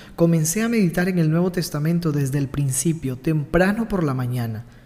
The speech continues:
Lo primero que hacía, después de elevar una breve oración para pedir la bendición del Señor sobre su preciosa palabra, era comenzar a meditar en ella,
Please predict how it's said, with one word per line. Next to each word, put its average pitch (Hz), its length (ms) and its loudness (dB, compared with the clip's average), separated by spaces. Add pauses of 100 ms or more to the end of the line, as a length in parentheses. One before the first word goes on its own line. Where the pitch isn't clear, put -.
(220)
Lo 135 120 -4
primero 165 340 0
que 180 80 -2
hacía, 143 440 -2
después 127 360 -2
de 180 80 2
elevar 156 300 2
una 175 160 2
breve 170 260 0
oración 151 420 -2
para 131 220 -6
pedir 131 260 -2
la 180 120 2
bendición 160 500 -2
del 165 100 -2
Señor 135 320 -4
sobre 117 240 -6
su 113 140 -10
preciosa 156 480 -4
palabra, 113 520 -2 (540)
era 190 260 2
comenzar 170 520 0
a 180 80 0
meditar 151 400 0
en 151 160 -4
ella, 135 320 -4